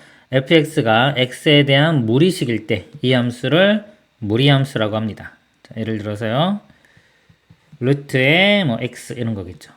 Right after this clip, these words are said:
또는 Y는 루트의 X제곱 플러스 일. 이런 것들 다 무리함수라고 합니다. 그럼 무리함수의 정의역. 무리함수에서 정의역이 주어지지 않을 때. 자, 않을 때는 아무런 말이 없어도요. 근호 안의 값이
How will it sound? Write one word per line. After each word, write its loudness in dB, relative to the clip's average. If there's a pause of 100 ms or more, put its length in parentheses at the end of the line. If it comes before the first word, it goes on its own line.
(140)
또는 -12
Y는 -2 (180)
루트의 -2
X제곱 -6 (260)
플러스 -10
일. 0 (440)
이런 -6
것들 -6
다 0
무리함수라고 0
합니다. -8 (640)
그럼 -4
무리함수의 4
정의역. 0 (420)
무리함수에서 4
정의역이 4
주어지지 2 (160)
않을 -2
때. -8 (500)
자, -8
않을 -2
때는 2
아무런 4
말이 6
없어도요. 0
근호 4
안의 2
값이 2